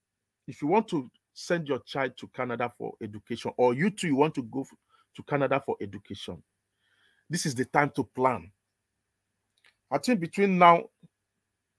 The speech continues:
June or May, now they go resume. Now, now you go start the plan. I think Timothy have a hand in school that he made for somebody to go to Canada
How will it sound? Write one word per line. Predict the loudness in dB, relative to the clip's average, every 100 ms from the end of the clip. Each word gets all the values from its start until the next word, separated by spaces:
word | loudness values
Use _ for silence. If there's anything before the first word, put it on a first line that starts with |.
| _ _ _ _ _ _ _ _ _ _ _ -18 -6
June | 0 2 0 -6 _
or | 2 4
May, | 4 2 2 -4 _ _
now | 4 4
they | 4
go | 0 -2
resume. | -4 -6 -6 -4
Now, | 0
now | 2 2
you | 0
go |
start | -4 -2 -2
the | -4
plan. | -6 -4 -4 -8 _ _ _ _ _ _
I | 2
think | 6 4 4
Timothy | 6 6 8
have | 10 10 10
a |
hand | 4 2 0 -4 -16 _ _ _ -6
in | -4
school | -4 -2 0 0 -4 _ _ _
that | 2 2 2 -10
he | -2 2
made | 4 2 -2 -18 -6
for | -2
somebody | 2 4 4
to | 0 -6
go | 0 0 0 _
to | -12
Canada | -2 0 2 0